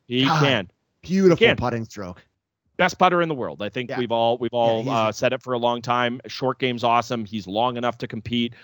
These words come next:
Speaker 1: The
Speaker 2: Yeah.
Speaker 1: fact that he is finding his form, and he's been lost, honestly, since, since
Speaker 2: Live.
Speaker 1: leaving last year. So really nice to see him in the mix. Uh, Scheffler,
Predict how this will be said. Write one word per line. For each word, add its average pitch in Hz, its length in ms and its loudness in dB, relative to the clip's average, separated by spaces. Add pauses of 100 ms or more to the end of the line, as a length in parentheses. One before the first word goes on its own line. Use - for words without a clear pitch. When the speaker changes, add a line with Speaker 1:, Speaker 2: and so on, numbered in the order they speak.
Speaker 1:
The 123 60 -10
Speaker 2:
Yeah. 117 80 -8
Speaker 1:
fact 123 220 2
that 127 100 -2
he 135 180 0
is 127 100 -6
finding 123 340 -2
his 117 120 -6
form, 123 380 -6
and 131 180 -8
he's 196 180 -6
been 220 140 0
lost, 147 400 2
honestly, 123 460 -6
since, - 480 -4 (320)
since 123 340 -4
Speaker 2:
Live. - 20 -16
Speaker 1:
leaving 127 340 0
last 117 340 0
year. 170 260 0
So 120 300 4
really 127 260 2
nice 120 240 -2
to 117 80 -12
see 127 160 -2
him 117 100 0
in 117 60 -2
the 110 80 -2
mix. 127 300 0 (220)
Uh, 127 180 4
Scheffler, 156 600 0